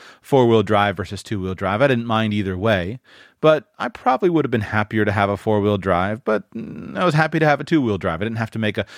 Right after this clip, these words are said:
solid decision. Well, I wound up with the diesel engine, which was a must-have, and the crew cab, which was a must-have, but I wound up with a short bed, two-wheel drive pickup truck.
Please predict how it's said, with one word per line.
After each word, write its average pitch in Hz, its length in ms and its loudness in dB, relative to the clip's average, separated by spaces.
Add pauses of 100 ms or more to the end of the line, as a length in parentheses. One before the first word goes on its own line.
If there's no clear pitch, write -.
(160)
solid 110 380 2
decision. 104 560 -4
Well, 139 120 4
I 139 40 6
wound 151 240 4
up 135 180 2
with 113 380 -2
the 95 100 -8
diesel 110 320 2
engine, 92 280 -4
which 120 140 -8
was 95 120 -6
a 92 60 -6
must-have, 90 640 -4
and 107 120 -2
the 107 60 -2
crew 220 180 0
cab, 80 280 -4
which 92 100 -4
was 87 100 -8
a - 20 -8
must-have, 85 540 -6 (380)
but 147 120 4
I 156 40 4
wound 147 260 4
up 135 100 2
with 127 100 -6
a 113 40 -4
short 127 300 -2
bed, 98 260 -4
two-wheel 101 300 0
drive 82 340 -6
pickup - 300 -2
truck. - 320 -16